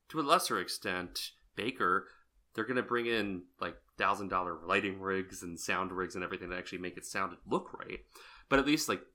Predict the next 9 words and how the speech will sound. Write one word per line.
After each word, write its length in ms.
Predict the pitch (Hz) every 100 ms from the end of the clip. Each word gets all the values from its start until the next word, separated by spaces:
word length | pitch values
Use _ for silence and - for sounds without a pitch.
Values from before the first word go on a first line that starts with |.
| -
the 60 |
camera 440 | - - 113 101 87 - - -
is 340 | 92 85 - - _
one 340 | 95 92 87 85 -
barrier 380 | 87 82 80 85
out 80 | 87
of 80 | 85
the 60 |
way. 120 | 90